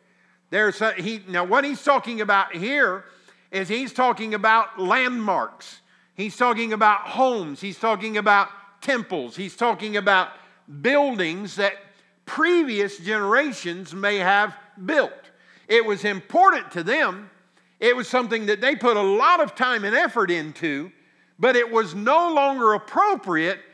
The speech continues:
for the current time and age.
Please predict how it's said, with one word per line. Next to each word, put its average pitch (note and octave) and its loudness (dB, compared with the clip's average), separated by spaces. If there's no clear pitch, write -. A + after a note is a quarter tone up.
for A#3 0
the G#3+ 0
current A3 -2
time G#3 -2
and A3+ -4
age. D#3+ -4